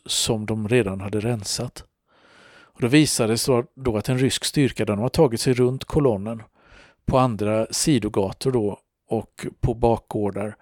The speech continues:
Så nu är de avskurna och situationen är väldigt rörig.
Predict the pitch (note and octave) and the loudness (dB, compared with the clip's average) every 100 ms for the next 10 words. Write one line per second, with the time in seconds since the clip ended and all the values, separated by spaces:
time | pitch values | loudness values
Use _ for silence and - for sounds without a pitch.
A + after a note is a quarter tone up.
0 | - - - _ _ _ _ - C#3 A#2+ | -20 -20 -20 _ _ _ _ -2 2 4
1 | A2 C3 D#3+ C#3 - B2 D#3 D3 - _ | 4 4 4 2 0 0 0 -2 -6 _
2 | _ _ _ _ _ - - C3+ B2+ - | _ _ _ _ _ -6 0 2 2 0
3 | C3+ A2 A#2+ A2 A#2+ G2 G#2+ C#3+ A#2+ F2+ | 0 0 0 2 2 2 2 2 2 0
4 | A#2 | -6